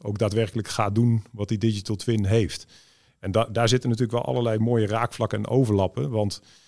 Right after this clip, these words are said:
heel vaak is het zo dat er al allerlei mooie drie D tekeningen zijn vanuit cad-pakketten. En dan is het natuurlijk wel heel erg fancy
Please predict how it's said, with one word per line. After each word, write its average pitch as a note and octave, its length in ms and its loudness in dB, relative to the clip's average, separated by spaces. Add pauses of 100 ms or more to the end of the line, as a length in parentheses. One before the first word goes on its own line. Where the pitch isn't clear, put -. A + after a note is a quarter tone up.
(280)
heel A#2+ 160 0
vaak F#2 280 -2
is F#2+ 100 -2
het G2 120 -4
zo F#2 180 -2
dat F#2 160 -2
er G2 60 -8
al F2+ 260 -4
allerlei F2+ 340 -4
mooie F#2+ 260 -4
drie G#2 340 -4
D G2+ 40 -10
tekeningen G#2+ 440 0
zijn A2+ 300 2
vanuit F#2 300 -6
cad-pakketten. - 640 -2 (560)
En F#2 140 -4
dan G#2+ 180 4
is A2 80 4
het G#2 100 -2
natuurlijk G2 320 -6
wel A2 480 -2 (840)
heel - 260 0
erg G#2 200 -4
fancy C3+ 600 -2